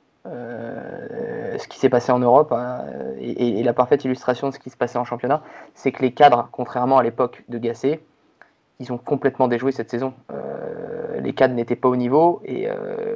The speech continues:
quand il y a beaucoup de jeunes dans, dans, dans l'équipe, enfin beaucoup, quand il y a des jeunes dans l'équipe qui commencent à,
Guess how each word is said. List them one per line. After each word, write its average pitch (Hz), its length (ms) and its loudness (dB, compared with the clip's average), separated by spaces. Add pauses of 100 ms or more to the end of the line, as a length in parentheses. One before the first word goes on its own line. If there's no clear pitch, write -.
(120)
quand 131 120 -2
il 123 40 0
y 123 40 4
a 120 40 4
beaucoup 131 280 -2
de 127 60 -6
jeunes 131 340 2
dans, 127 540 -2
dans, 127 220 -4
dans 123 120 -2
l'équipe, 123 440 -6
enfin 123 200 -4
beaucoup, 117 300 -4 (460)
quand - 120 -2
il - 20 2
y 120 40 2
a 117 40 2
des 120 120 2
jeunes 131 160 4
dans 123 60 4
l'équipe 123 300 -4
qui 120 140 -10
commencent 120 320 -4
à, 120 60 4